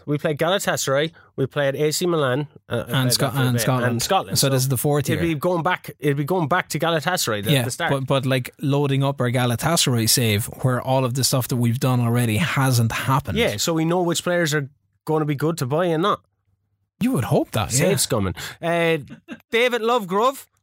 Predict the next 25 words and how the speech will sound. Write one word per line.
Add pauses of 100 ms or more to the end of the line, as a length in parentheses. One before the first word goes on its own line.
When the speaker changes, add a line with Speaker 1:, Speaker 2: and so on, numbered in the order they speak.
(280)
Speaker 1:
big
shout
out
to
him
for
his,
uh,
Photoshop. (100)
He
might
have
taken
it
from
you
for
saying
you
got
Hearts
Manager
of
the
Year.